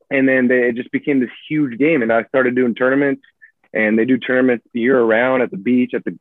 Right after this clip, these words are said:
at the park, and it's fun, man. I don't know if you've ever played, but I played with Sam one time.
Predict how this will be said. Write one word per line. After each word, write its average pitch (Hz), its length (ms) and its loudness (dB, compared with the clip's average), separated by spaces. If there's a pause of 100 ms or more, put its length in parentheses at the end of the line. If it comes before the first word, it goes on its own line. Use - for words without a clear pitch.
at 104 160 -2
the 98 120 0
park, 123 480 0 (580)
and 104 420 -4 (100)
it's - 200 -4 (140)
fun, 107 260 -6
man. 101 220 -6
I 82 40 -6
don't 127 140 -2
know 123 120 -2
if 110 100 -8
you've 113 120 -6
ever 107 140 -8
played, 110 320 -2
but 101 220 -2 (160)
I 123 200 -4
played 160 120 2
with 123 160 -2
Sam 127 220 0
one 107 100 -6
time. 107 240 -4